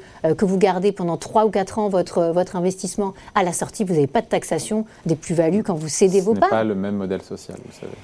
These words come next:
Speaker 1: Mais attendez, euh, justement, c'est peut-être ça le problème. C'est que nous, on dépense de l'argent qu'on n'a pas.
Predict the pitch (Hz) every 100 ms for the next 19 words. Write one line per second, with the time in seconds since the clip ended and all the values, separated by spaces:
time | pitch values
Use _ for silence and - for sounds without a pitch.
0 | - - - _ - - - 208 247 226
1 | 214 156 - - 160 143 143 - 175 160
2 | 220 202 220 240 139 _ _ - 196 196
3 | 190 208 - 285 - 180 160 147 143 135
4 | _ - 165 180 190 254 240 180 170 196
5 | 185 160 147 160 151 139 135 285